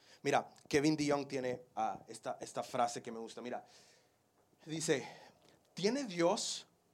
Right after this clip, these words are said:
una voluntad secreta en su dirección que Él espera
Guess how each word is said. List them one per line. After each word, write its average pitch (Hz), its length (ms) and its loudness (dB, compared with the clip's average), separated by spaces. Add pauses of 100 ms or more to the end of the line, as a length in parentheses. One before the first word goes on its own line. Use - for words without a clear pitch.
(320)
una 190 200 6
voluntad 170 720 8
secreta 180 720 0 (260)
en 151 140 4
su 151 220 4
dirección 139 680 0 (400)
que 151 100 0
Él 147 120 2
espera 156 600 0